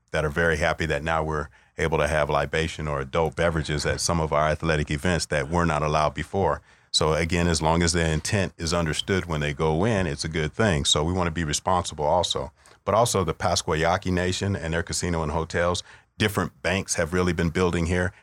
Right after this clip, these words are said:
And when banks are moving, they're doing it for a particular reason. We see real estate is starting to grow. My point here,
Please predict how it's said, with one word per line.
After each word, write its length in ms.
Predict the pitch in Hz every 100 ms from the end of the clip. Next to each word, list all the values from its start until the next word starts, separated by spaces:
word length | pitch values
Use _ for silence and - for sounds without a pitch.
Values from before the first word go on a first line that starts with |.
| -
And 140 | 82
when 120 | 85 76
banks 380 | 87 92 90
are 80 | 85
moving, 280 | 87 101 80
they're 120 | 78
doing 260 | 71 90 85
it 120 | 71
for 180 | - 80
a 40 |
particular 440 | - 76 85 80 76
reason. 360 | 95 98 78 - _ _ -
We 80 | 87
see 180 | 87
real 240 | 71 82 85
estate 280 | 82 87 87
is 100 | 82
starting 340 | 87 87 85
to 80 | 78
grow. 320 | 85 82 82 - _
My 140 | 90 78
point 400 | - 165 147 101
here, 340 | 82 71 71